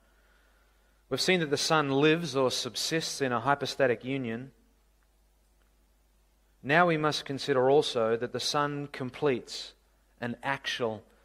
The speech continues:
atonement. Back to John three sixteen,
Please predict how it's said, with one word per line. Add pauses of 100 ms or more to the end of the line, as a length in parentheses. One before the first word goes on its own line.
(420)
atonement. (1900)
Back
to
John
three
sixteen,